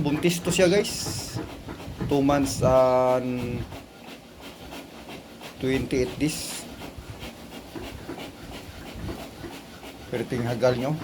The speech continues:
Tinutukan ko na ng electric fan. Ibangga ko siguro ang electric fan dito ay. Para malakas. Para dyan, oh. Para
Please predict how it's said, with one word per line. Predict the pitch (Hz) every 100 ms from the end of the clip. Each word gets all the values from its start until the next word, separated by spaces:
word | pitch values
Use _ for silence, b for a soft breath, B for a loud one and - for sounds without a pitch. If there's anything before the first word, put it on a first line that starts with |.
| 127
Tinutukan | 120 120 120 131 127
ko | 127
na | 127
ng | 127
electric | 123 117 - 120
fan. | - 135 - 113 - - - - - - - - - - - 110
Ibangga | 123 131 117 -
ko | 120
siguro | 139 123 127 123
ang | 120
electric | 120 120 120
fan | 127 117
dito | 113 113
ay. | 110 107 - - - - - - - - - -
Para | - 123
malakas. | 123 117 117 127 - - - - - - - - - - - - - - - - - - -
Para | 101 101
dyan, | 104 117 107
oh. | 101 - - - - - - - - - - - - 57 62 60 - 57 - - - - - - - - - - - - - - - - - - - - - - - - -
Para | -